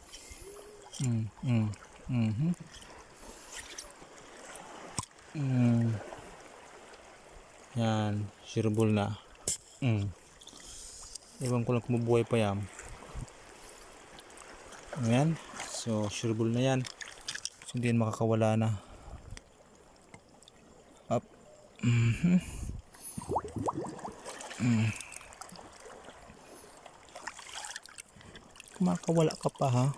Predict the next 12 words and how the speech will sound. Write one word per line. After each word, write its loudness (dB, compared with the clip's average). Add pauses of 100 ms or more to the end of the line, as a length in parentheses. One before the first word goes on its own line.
Putol 4
ka 4
lang 6
ay 4
kumakawala 6
ka 0
pa. 4 (2000)
Mhm. 2 (2000)
Sure -4
ball 4
oh. -4 (600)
Hmm? -2